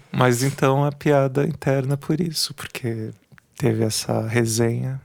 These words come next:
dizendo que eu era o, o renomado produtor musical e daí a gente dava risada.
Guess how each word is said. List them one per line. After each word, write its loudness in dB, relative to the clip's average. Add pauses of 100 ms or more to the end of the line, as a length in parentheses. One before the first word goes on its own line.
(140)
dizendo -6
que -14
eu -10
era -6 (440)
o, -2
o 0
renomado -4
produtor -6
musical -6
e -6
daí -6 (520)
a -6
gente -6
dava 2
risada. -4